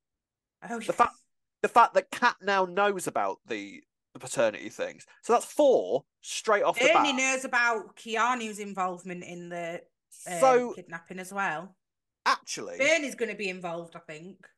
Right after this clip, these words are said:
Speaker 2: Yeah, but
Speaker 1: Yeah.
Speaker 2: as in, as in, like, in terms of the couples themselves,
Speaker 1: Yeah.
Speaker 2: there are so many things waiting
Speaker 1: Mm.
Speaker 2: to go off that actually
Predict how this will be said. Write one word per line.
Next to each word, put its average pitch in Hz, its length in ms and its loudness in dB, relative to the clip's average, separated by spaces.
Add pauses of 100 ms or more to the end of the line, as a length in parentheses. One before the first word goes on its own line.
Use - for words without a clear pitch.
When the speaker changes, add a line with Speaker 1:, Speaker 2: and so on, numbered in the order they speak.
Speaker 2:
Yeah, 135 300 4 (300)
but 131 420 8
Speaker 1:
Yeah. 160 120 0
Speaker 2:
as 190 100 0
in, 196 180 0 (140)
as 190 140 0
in, 208 100 2
like, 196 220 4
in 190 80 -16
terms 226 280 0
of 190 80 -10
the 202 60 -2
couples 185 440 -2
themselves, 127 800 -4
Speaker 1:
Yeah. 208 280 -4
Speaker 2:
there 180 140 0
are 190 60 4
so 214 480 2
many 180 240 -6
things 147 360 -6
waiting 135 320 0
Speaker 1:
Mm. 175 60 -8
Speaker 2:
to 139 60 -6
go 127 200 4
off - 260 0 (360)
that - 300 4
actually 165 680 -4